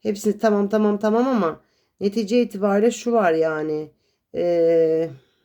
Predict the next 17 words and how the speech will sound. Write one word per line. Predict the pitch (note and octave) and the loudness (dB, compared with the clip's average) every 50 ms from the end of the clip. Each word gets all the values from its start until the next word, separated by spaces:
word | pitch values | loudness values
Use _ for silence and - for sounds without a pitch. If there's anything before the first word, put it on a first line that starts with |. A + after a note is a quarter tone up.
| _ _ _ _ _ _ _ _ _ _ _ _ _ _ _ _ _ _ _ _ _ _ _ _ _ _ _ _ _ _ _ _ _ _ _ _ _ _ _ _ _ _ _ _ _ _ _ _ _ _ _ _ _ _ _ _ - - _ _ _ _ - | _ _ _ _ _ _ _ _ _ _ _ _ _ _ _ _ _ _ _ _ _ _ _ _ _ _ _ _ _ _ _ _ _ _ _ _ _ _ _ _ _ _ _ _ _ _ _ _ _ _ _ _ _ _ _ _ -20 -20 _ _ _ _ -4
belden | D3+ D#3+ E3+ F3+ G#3+ A3+ | 0 2 2 4 4 4
altı | A#3+ A#3 A#3 A3+ A#3 - | 4 2 2 0 -2 -2
yok. | C4+ A#3 G3+ - - | -2 -2 -2 -4 -6
Ne | F#3 F#3 | -6 -4
yapacağını | G3 G#3+ G#3 A#3+ A#3 G#3+ A#3 A#3 B3+ C4 | -4 -2 -2 -2 -2 0 0 0 0 -2
kestiremiyorsun. | B3+ B3 A3+ G3+ G#3 - F3 E3 D#3+ D#3 D3+ C#3+ C#3+ C#3+ _ _ _ C3 - _ _ _ _ _ _ _ _ _ _ _ | -2 -2 -4 -4 -4 -8 -6 -6 -4 -4 -4 -6 -8 -10 _ _ _ -20 -20 _ _ _ _ _ _ _ _ _ _ _
Hani | - F#3 G3 G3+ F#3+ | -2 2 4 4 4
bilsen | A3+ A#3+ A#3+ A#3+ - D#4 D#4 D#4+ D4+ C4 | 4 2 0 0 -2 -2 -2 -2 0 2
gardını | B3 A#3+ A#3+ B3 B3 C4+ C#4 C4+ | 2 4 4 2 2 -2 -2 -4
ona | C4+ C#4 C#4 | -2 -2 -2
göre | C#4 C4+ B3 A3 | 0 0 0 2
alacaksın. | F#3+ F3+ E3 E3 D#3+ D#3+ D#3+ - _ - - D#3+ C#3+ _ _ _ _ _ _ _ | 2 0 -2 -4 -8 -10 -10 -12 _ -20 -20 -20 -20 _ _ _ _ _ _ _
Aslında | - - B3+ B3+ - C#4 C4+ A3 G#3+ | -2 -2 -2 -2 -2 -2 0 0 -2
senin | G#3 - A#3 A3+ B3 C4+ | 0 2 2 2 2 2
kadar | C4 C4 A3+ A3 G#3+ | 0 0 2 2 2
güçlü | G3+ G3+ G#3 G#3 - A#3+ | 2 0 -2 -4 -2 -2
olmaması, | A#3+ A#3+ B3 A#3+ G#3+ F#3 E3 E3 E3 - G#3 A#3 D4 - | 0 2 2 2 0 0 -2 -2 -4 -6 -8 -8 -8 -10